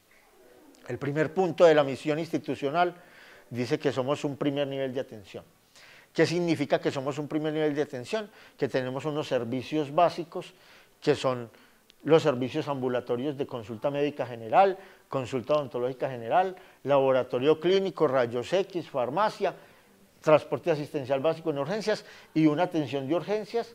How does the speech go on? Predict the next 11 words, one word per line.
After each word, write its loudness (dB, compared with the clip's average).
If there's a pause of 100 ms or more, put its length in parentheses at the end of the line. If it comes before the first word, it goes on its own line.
(220)
y -2
hospitalización -4
de 4
primer -6
nivel. 0 (520)
Y 6
es 2
que 0
no 0
tenemos 0
especialidades. -2